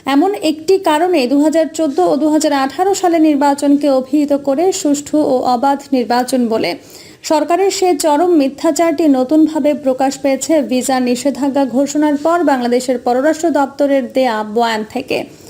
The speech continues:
সেখানে বলা হয়েছে, বাংলাদেশের জনগণ তাদের গণতান্ত্রিক ও ভোটাধিকারের বিষয়ে যথেষ্ট সচেতন। বাংলাদেশে কোনো সরকারের ভোট কারচুপির মাধ্যমে জনগণের ম্যান্ডেট কেড়ে নিয়ে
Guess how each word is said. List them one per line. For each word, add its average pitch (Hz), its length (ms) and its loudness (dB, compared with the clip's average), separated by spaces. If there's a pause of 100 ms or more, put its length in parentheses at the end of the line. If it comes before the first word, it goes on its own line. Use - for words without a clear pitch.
(280)
সেখানে 302 400 -2
বলা 240 260 0
হয়েছে, 254 360 -2
বাংলাদেশের 285 640 0
জনগণ 302 480 0
তাদের 294 320 0
গণতান্ত্রিক 269 720 0
ও 254 80 2
ভোটাধিকারের 262 840 -2
বিষয়ে 262 460 0
যথেষ্ট 285 460 -4 (120)
সচেতন। 277 520 -2 (480)
বাংলাদেশে 285 500 0
কোনো 330 280 0
সরকারের 311 480 0
ভোট 339 360 -2
কারচুপির 269 560 -2
মাধ্যমে 240 520 2
জনগণের 233 560 -2
ম্যান্ডেট 247 560 0
কেড়ে 302 260 0
নিয়ে 269 240 0